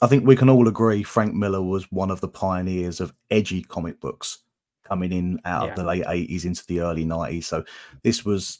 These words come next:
Speaker 1: as I said before, this was one of his books where he sort of let his hair down and writ it how he want, and he didn't hold back, 'cause as you can tell from a lot of the story, there's, um, a lot of, mm,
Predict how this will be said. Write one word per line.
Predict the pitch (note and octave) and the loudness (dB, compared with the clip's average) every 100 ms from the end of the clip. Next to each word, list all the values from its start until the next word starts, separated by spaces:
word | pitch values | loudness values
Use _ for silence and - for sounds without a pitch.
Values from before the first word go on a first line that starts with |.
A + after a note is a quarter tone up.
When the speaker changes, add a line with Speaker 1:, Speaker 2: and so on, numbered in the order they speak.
| - | -10
Speaker 1:
as | E2+ | -8
I | |
said | - D#2+ | -8 -8
before, | - F2+ E2+ | -6 -2 -2
this | F#2 | -4
was | F#2+ | -6
one | F2+ F2+ | -4 -4
of | E2+ | -4
his | F2 | -6
books | - F2 - - | -4 -6 -6 -8
where | F2+ | -6
he | F2 | -6
sort | - C2 | -8 -10
of | E2+ | -6
let | F2+ E2+ | -6 -4
his | F2+ | -4
hair | - F2+ F2 | -4 -2 -2
down | E2+ E2+ | -4 -4
and | E2+ E2 - _ _ _ _ _ _ - | -4 -6 -10 _ _ _ _ _ _ -18
writ | F#2 E2 F#2+ C2+ | -14 -4 -2 -2
it | G1+ | -6
how | - F2 | -4 -2
he | F2 E2 | 0 -2
want, | F2 E2 - | -2 -4 -2
and | |
he | F2+ | -4
didn't | F#2 G2 F2 | -2 -2 -2
hold | - E2+ - | -2 -4 -2
back, | D#2 B1 - | -4 -6 -10
'cause | E2+ - | -12 -8
as | F2+ F2 | -6 -6
you | |
can | - F2 | -6 -6
tell | - E2 | -2 -2
from | D2+ D#2+ | -2 -4
a | |
lot | D#2 - | -4 -6
of | - | -8
the | |
story, | - E2 D#2 D#2 D2 D2 _ | -10 -8 -8 -8 -10 -12 _
there's, | D#2+ D#2 D#2 - - - | -8 -8 -8 -10 -14 -16
um, | D#2 D#2 D2+ D2+ - | -14 -10 -10 -12 -12
a | D#2+ | -8
lot | E2 B1 | -4 -4
of, | D2 - _ _ _ _ D#3 | -6 -12 _ _ _ _ -12
mm, | F3+ | -10